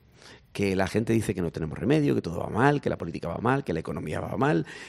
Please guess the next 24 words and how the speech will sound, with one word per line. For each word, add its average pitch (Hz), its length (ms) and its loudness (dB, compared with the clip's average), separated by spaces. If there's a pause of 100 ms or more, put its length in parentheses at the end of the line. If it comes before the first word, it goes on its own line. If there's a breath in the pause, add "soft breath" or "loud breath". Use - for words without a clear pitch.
que - 80 -4
la 95 100 0
religión 92 420 0
va 90 60 -2
mal, 160 320 2
que - 100 0
nos 98 80 -2
vamos 98 220 -2
a - 20 -4
extinguir. 101 420 -2
Y - 40 -4
yo 92 80 2
digo, 87 120 -2
bueno, 78 220 -4
pues - 240 -10
mira, 82 200 -2 (360 loud breath)
eh, 64 300 -4 (260)
es 90 140 0
mentira. 80 440 -2 (500 loud breath)
Tenemos 101 320 -2
remedio 143 460 4
porque 98 260 0
Dios 104 340 0 (160)
está 85 560 -4